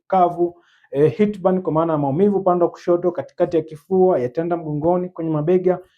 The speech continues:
Hiyo ni acid reflux. Lakini ile hali ya tumbo kujaa gesi tunasema ni tumbo linakuwa linajaa gesi, linanguruma. Wakati mwingine tumbo linavimba au tumbo linakuwa ni gumu sana.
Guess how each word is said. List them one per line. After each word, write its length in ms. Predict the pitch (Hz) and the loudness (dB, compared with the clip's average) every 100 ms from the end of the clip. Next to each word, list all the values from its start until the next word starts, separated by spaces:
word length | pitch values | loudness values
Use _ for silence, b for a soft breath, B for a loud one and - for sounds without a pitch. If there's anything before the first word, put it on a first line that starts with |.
| b _ | b _
Hiyo 340 | - 214 208 190 | 0 2 2 2
ni 180 | 170 - | -2 -2
acid 460 | 180 175 - 175 160 | -4 -4 -6 -4 0
reflux. 760 | 165 202 208 131 120 - - _ _ _ | 2 2 2 -6 -8 -14 -20 _ _ _
Lakini 260 | 156 160 226 | -6 0 0
ile 220 | 208 220 | 2 2
hali 240 | 208 214 208 | 2 2 2
ya 100 | 190 | 0
tumbo 380 | 190 214 214 202 | -2 -6 -2 -4
kujaa 320 | 175 190 180 | -2 0 0
gesi 320 | 180 175 - | 0 0 -4
tunasema 640 | 139 135 139 196 139 139 139 b b | -8 -8 0 0 0 -6 -10 b b
ni 220 | 131 139 | -4 -2
tumbo 360 | 135 196 196 175 | -2 -4 0 0
linakuwa 320 | 143 139 165 | 0 -2 -2
linajaa 360 | 147 131 160 156 | -2 -2 0 0
gesi, 540 | 139 185 196 - 202 | 2 2 2 -4 -2
linanguruma. 760 | 190 160 147 135 143 151 131 - _ _ - | 2 0 0 -2 0 0 -2 -8 _ _ -12
Wakati 260 | 147 208 | -6 -2
mwingine 340 | 202 196 190 208 | 0 0 2 2
tumbo 280 | 208 196 190 | 0 2 2
linavimba 680 | 170 151 185 196 190 180 | 2 0 0 2 0 -2
au 200 | 190 190 | -2 -2
tumbo 340 | 185 - 190 180 | -2 -4 0 0
linakuwa 400 | 160 147 - 180 | 0 -4 -2 0
ni 120 | 156 | 0
gumu 260 | 151 190 185 | -2 0 2
sana. 280 | 185 147 | 2 0